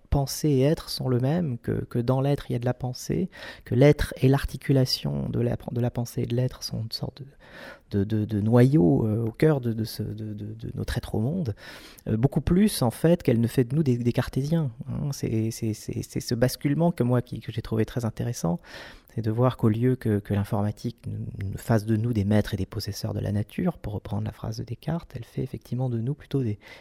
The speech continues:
gens qui sont replongés dans une sorte de nature primitive, de nature ontologique,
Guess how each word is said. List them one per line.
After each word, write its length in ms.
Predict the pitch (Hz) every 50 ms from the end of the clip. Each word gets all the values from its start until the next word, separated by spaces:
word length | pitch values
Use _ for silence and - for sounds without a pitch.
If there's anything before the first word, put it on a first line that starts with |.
| - -
gens 80 | - -
qui 80 | -
sont 120 | - 135 120
replongés 680 | 107 127 156 151 - 143 135 127 123 120 120 135 151
dans 100 | 151 127
une 140 | 107 107 104
sorte 220 | - - 123 120 110
de 100 | 107 101
nature 460 | 104 107 110 - - - - - -
primitive, 720 | - - 120 113 110 110 - - - 127 135 147 143 120 113
de 40 |
nature 480 | - 110 110 - - - - 120 110 - - - _ -
ontologique, 840 | 143 160 156 - - 139 131 127 123 120 - 120 - - - -